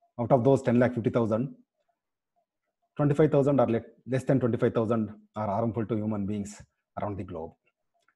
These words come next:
More than ten lakh or ten lakh twenty-five thousand species of insects are beneficial. Okay. So insects are beneficial as well as harmful. So in order to exploit that benefit and in order to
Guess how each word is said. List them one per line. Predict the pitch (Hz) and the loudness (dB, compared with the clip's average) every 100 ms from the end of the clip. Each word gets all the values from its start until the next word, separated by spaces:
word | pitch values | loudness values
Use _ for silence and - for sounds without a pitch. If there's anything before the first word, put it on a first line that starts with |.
| _ _ _ _ _ - | _ _ _ _ _ -4
More | 131 143 | 2 4
than | 135 127 | 4 2
ten | 123 117 | 0 0
lakh | 107 98 | 0 -2
or | 107 | -6
ten | 113 | -4
lakh | 117 107 | -4 -4
twenty-five | 104 107 113 | -6 -6 -6
thousand | 110 104 104 | -6 -6 -6
species | - 104 - | -8 -10 -8
of | 101 | -6
insects | 120 131 101 - - | -4 -4 -6 -10 -14
are | 95 | -12
beneficial. | 85 90 - 90 - - _ _ _ _ 117 | -10 -12 -14 -18 -20 -20 _ _ _ _ -16
Okay. | 123 98 - _ _ _ _ _ _ _ _ _ _ | -10 -10 -10 _ _ _ _ _ _ _ _ _ _
So | - 196 190 - - _ _ - | 4 6 6 0 -18 _ _ -2
insects | 147 156 - | 0 2 2
are | 135 | 2
beneficial | 127 131 131 123 160 208 - - | 4 2 2 0 0 -2 -8 -10
as | 101 95 | -10 -4
well | 107 | -4
as | 120 | -4
harmful. | 87 82 - 92 - _ _ _ _ _ _ _ _ _ _ _ _ | -6 -8 -14 -20 -20 _ _ _ _ _ _ _ _ _ _ _ _
So | 170 | 4
in | 160 | 8
order | 165 175 | 8 8
to | 180 190 - 127 | 6 6 4 -2
exploit | 117 - 160 170 160 | -2 0 6 8 8
that | 139 107 | 6 4
benefit | 107 101 151 156 - _ _ _ _ _ _ - | 0 -4 -4 -4 -8 _ _ _ _ _ _ -10
and | 107 117 123 - - | -4 -2 -4 -8 -4
in | 127 | 0
order | 139 139 | 2 2
to | 139 180 208 | 2 0 0